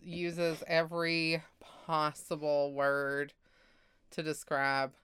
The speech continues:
this boss or whatever and how mad he is about not getting the bonus. And after he just goes on and on in, like, practically one breath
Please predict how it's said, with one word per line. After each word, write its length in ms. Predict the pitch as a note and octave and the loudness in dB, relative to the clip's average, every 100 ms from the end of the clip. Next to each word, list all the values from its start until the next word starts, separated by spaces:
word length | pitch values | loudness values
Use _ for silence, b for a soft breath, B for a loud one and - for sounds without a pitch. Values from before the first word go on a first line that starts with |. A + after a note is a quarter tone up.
| _ | _
this 200 | D3 C#3+ | -14 -12
boss 640 | C#3 C3 C3+ C3+ C#3 D3 - | -6 -2 0 0 -2 -4 -8
or 100 | C#3+ | -6
whatever 480 | C#3+ C#3 C3+ C#3 C3+ | -4 -2 -2 -2 -4
and 120 | D3+ | -4
how 160 | D3+ | -6
mad 360 | C#3 C#3 C#3 C#3+ | -6 -4 -2 -2
he 200 | D#3+ C#3+ | -2 0
is 260 | C#3 C#3 C#3+ | 0 -2 -4
about 300 | C#3+ C3+ C#3+ | -4 -2 -2
not 200 | C#3+ C#3+ | -6 -6
getting 220 | C#3+ C#3+ | -8 -8
the 60 | |
bonus. 480 | C#3 C#3 C#3 C#3 C#3 - b b b b _ | -8 -6 -6 -6 -8 -12 b b b b _
And 120 | D#3 | -2
after 300 | D#3 D#3 E3+ | 0 2 0
he 120 | D#3+ | -2
just 180 | D3 C#3+ | -4 -4
goes 300 | D3 D3+ D3+ | 2 2 2
on 300 | D3 D#3 E3 | -2 -2 -2
and 120 | D#3 D3 | -2 -2
on 280 | C#3+ C#3+ | -2 -2
in, 140 | C#3 D3 | -4 -6
like, 220 | D3 D3 | -6 -6
practically 680 | - E3 E3 E3 E3 E3 C#3+ | -2 0 0 -4 -8 -6 -4
one 400 | C#3+ C#3+ D3 C#3+ | -2 0 0 -2
breath 640 | C3+ C3+ D3 C3+ C3 - | -2 4 4 4 0 -6